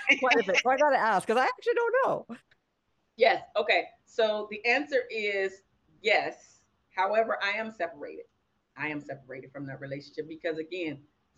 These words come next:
Speaker 2: it wasn't serving me. And I also chose this relationship when, um, I wasn't as healthy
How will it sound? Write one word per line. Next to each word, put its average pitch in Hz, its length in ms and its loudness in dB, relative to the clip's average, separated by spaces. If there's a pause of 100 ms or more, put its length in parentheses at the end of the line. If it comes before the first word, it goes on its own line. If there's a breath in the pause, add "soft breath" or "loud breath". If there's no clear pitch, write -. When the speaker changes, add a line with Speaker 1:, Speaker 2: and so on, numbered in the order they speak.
(160)
Speaker 2:
it 139 60 -20
wasn't 139 340 -12
serving 151 380 -8
me. 143 160 -12 (600)
And 180 180 -2
I 185 160 0
also 175 760 -4 (500)
chose 180 640 -4 (100)
this 170 320 -6
relationship 147 920 -8 (100)
when, 139 480 -6 (560)
um, 139 340 -8
I 151 80 -2
wasn't 160 340 -2
as 151 100 -10 (100)
healthy 156 460 -4